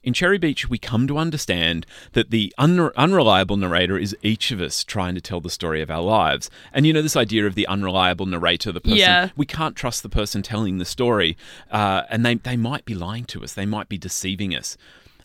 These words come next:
Speaker 1: And that can, that can so often be u-, us in our own life, you
Speaker 2: Oh,
Speaker 1: know.
Speaker 2: absolutely.
Speaker 1: Yeah.
Speaker 2: <laughs>
Speaker 1: That,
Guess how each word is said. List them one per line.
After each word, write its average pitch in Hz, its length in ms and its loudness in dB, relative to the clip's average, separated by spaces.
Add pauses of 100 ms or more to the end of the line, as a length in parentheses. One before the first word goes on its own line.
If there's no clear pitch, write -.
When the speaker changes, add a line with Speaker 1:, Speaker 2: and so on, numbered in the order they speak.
Speaker 1:
And 175 120 -2
that 262 100 -6
can, 269 140 -4
that 226 140 -6
can 247 120 -4
so - 140 -2
often 123 240 -2
be 120 80 -4
u-, 104 60 2
us - 640 -6
in 110 180 -4
our 104 180 2
own 104 160 0
life, 95 380 -4
you 254 40 0
Speaker 2:
Oh, 220 100 4
Speaker 1:
know. 185 120 0
Speaker 2:
absolutely. 185 1120 -2
Speaker 1:
Yeah. - 400 4
Speaker 2:
<laughs> 415 40 6 (280)
Speaker 1:
That, 339 540 4